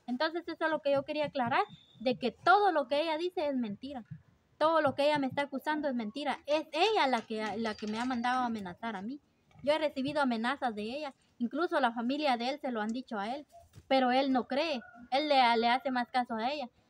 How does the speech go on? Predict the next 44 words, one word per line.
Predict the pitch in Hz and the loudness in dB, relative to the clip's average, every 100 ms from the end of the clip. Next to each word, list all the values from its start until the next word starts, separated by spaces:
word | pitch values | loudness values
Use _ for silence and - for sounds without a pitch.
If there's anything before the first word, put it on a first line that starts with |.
| - | -10
Entonces, | 233 294 330 - | -2 0 0 -2
como | 254 233 | -2 0
le | 220 | 0
dije | 254 254 | -2 -4
yo, | 226 285 254 | -2 -2 -2
"Entonces | 233 254 285 | -4 -4 -2
me | 262 | -2
voy | 233 254 | -2 -4
a | |
separar | 262 247 220 226 254 | -4 -4 -2 -2 -4
de | 262 | -2
vos". | 339 440 _ _ _ _ _ _ _ _ - | 0 -2 _ _ _ _ _ _ _ _ -4
Y | 285 | 2
entonces | 262 233 320 359 370 | 2 2 0 2 0
le | 320 | 0
dije | 320 311 330 | -4 -4 -4
yo, | 320 320 _ _ - | -4 -8 _ _ -4
"Quedás | 240 254 277 | 2 4 2
libre | 285 294 233 | 0 -2 -2
con | 220 | -4
ella. | 254 403 427 403 _ _ _ _ _ | -2 0 -2 -6 _ _ _ _ _
Y | 277 | 0
mira | 269 254 294 | 2 4 2
qué | 302 | 2
hacer", | 277 294 320 | 0 2 2
le | 254 | 2
dije. | 226 214 - | 0 -4 -6
"Y | 254 311 | -2 0
eso | 349 302 | 0 0
sí", | 381 | 0
le | 381 311 | 2 0
dije | 285 285 | -2 -4
yo, | 262 - | -4 -4
"decile | 226 208 - 392 427 403 _ _ _ | -2 -2 2 2 4 0 _ _ _
que | 285 | 4
a | 262 | 4
mí | 339 | 4
ya | 370 339 | 2 2
no | 311 | 2
me | 294 | 0
ande | 277 | 2
molestando", | 254 214 196 240 233 196 | 0 -2 -4 -4 -4 -6
le | 160 | -12
dije. | 175 | -20